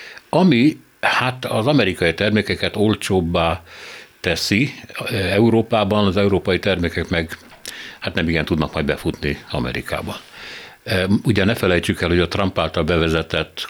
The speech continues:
korlátozások, importkorlátozásokat nem törölték el eddig. Tehát Franciaországgal szemben, Németországgal szemben is, hát ott, ezek ott vannak.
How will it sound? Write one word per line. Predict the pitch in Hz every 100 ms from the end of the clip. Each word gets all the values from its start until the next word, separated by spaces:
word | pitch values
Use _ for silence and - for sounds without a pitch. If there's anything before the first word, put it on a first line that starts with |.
| -
korlátozások, | 95 87 73 71 76 71 67 - 82 - - - - - - - - -
importkorlátozásokat | 110 90 87 82 90 82 78 90 82 - - 90
nem | 104
törölték | 123 69 60 62 71 67
el | 80 - - -
eddig. | - 60 - - - - _
Tehát | - - - -
Franciaországgal | - - 123 123 107 - 90 92
szemben, | - 76 71
Németországgal | 80 85 82 80 - 82 78
szemben | - 78 73
is, | 80 -
hát | -
ott, | 139 135
ezek | 143 -
ott | 107
vannak. | - - 92